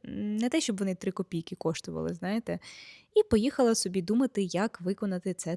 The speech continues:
технічно. В процесі я зрозуміла, що ця ідея красива, але дуже тупа. Бо якщо мені треба використовувати підлогу як спальне місце, а площа цієї кімнати і так дуже обмежена,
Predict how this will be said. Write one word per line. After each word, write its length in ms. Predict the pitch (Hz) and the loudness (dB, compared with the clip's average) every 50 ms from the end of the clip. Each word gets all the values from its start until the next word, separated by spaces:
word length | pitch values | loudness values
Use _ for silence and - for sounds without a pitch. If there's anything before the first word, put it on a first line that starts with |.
| - _ | -4 _
технічно. 640 | - 175 - - - 180 156 - - - - - 160 - _ _ | -8 -8 -6 -6 -6 -8 -6 -8 -10 -12 -12 -12 -14 -14 _ _
В 80 | - - | -20 -4
процесі 460 | - - 240 - 359 392 - - 240 | 0 0 2 6 4 4 4 6 6
я 120 | 226 254 | 6 6
зрозуміла, 580 | 240 247 220 214 196 214 202 214 277 381 381 339 | 6 4 2 2 2 2 2 2 2 0 0 -2
що 200 | - - - 196 | -2 -2 -4 -4
ця 220 | - - - 226 | -2 0 0 2
ідея 540 | 233 220 202 180 175 185 196 226 233 226 220 | 2 2 2 0 0 0 0 2 2 0 0
красива, 580 | 214 - - 175 - - - 269 302 302 277 - - | -4 -4 -4 -4 -2 0 0 0 2 0 -2 -2 -2
але 360 | - 202 196 196 226 277 285 262 | -2 0 0 2 0 0 0 -2
дуже 600 | 185 165 190 233 233 233 220 226 226 214 220 - - - - - - - _ _ _ _ | -2 -4 -4 -2 0 0 0 0 0 -2 -4 -6 -10 -20 -20 -20 -20 -20 _ _ _ _
тупа. 360 | _ 285 262 - - 135 143 - _ _ _ _ _ _ _ _ _ _ _ _ _ - - - - - - _ | _ -6 -4 -2 -2 -4 -4 -4 _ _ _ _ _ _ _ _ _ _ _ _ _ -18 -18 -18 -18 -20 -18 _
Бо 120 | - 190 196 240 | -2 6 8 8
якщо 260 | 226 226 - - 294 | 8 8 4 2 4
мені 200 | 294 277 240 247 | 4 6 4 4
треба 280 | - - 240 220 214 | 4 2 2 4 4
використовувати 1300 | 214 202 220 - 214 208 202 - - - 220 214 208 202 190 190 196 190 - - 180 180 175 175 175 - - _ _ _ | 2 2 0 0 0 -2 -2 -4 -2 -2 0 0 2 2 2 0 -2 -2 -2 -2 -2 0 0 -2 -4 -6 -8 _ _ _
підлогу 460 | - 214 190 196 214 220 220 190 190 | -2 0 2 4 4 4 4 4 2
як 180 | 180 175 175 - | 0 -2 -2 -4
спальне 400 | - - - 185 180 175 170 175 | -4 -2 -2 0 0 0 -2 -4
місце, 520 | 180 196 254 370 - - - - 185 - - | -2 -2 -2 -4 -4 -4 -4 -2 -2 -2 0
а 180 | - 190 190 | 0 0 0
площа 420 | 190 _ - 226 226 208 - 190 170 | -2 _ 4 4 4 4 2 -4 -6
цієї 300 | - - 196 196 190 180 | -6 -6 -2 -2 -2 -2
кімнати 520 | - - 190 196 196 196 185 170 - 180 | -4 -4 -4 -2 -2 -2 -2 -4 -4 -6
і 40 | 185 | -4
так 240 | 185 - 185 175 175 | -2 -2 -2 -2 -2
дуже 260 | 170 185 170 170 175 170 | -4 -6 -8 -4 -2 -2
обмежена, 640 | 165 165 175 190 226 285 302 302 262 220 196 185 | -2 0 0 0 0 0 0 0 -2 -2 -2 -4